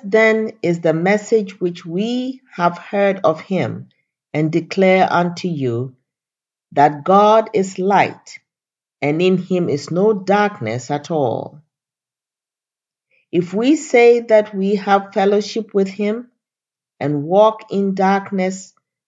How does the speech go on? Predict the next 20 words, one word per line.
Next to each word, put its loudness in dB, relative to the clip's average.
we 0
lie 2
and 0
do 0
not 0
the -4
truth. -6
But 0
if 2
we -2
walk 4
in -4
the 4
light, -2
as 2
he -4
is 0
in 0
the 0
light, -6